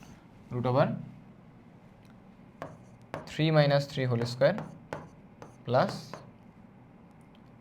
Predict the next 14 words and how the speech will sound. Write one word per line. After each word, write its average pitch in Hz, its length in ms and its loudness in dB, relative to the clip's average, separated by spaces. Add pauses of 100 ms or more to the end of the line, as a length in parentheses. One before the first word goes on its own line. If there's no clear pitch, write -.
(840)
six 165 120 0 (140)
minus 139 280 0
four 151 160 -2
whole 107 220 -4
square। - 200 -14 (1200)
এখন 175 200 0
এইটাও 233 320 6
যারা 202 240 4
করবা, 175 460 2 (500)
তারাও 196 260 8
গাধার 156 280 2
খাটনি 127 260 -2
খাটবা। 98 340 -6
কেন? 135 160 -2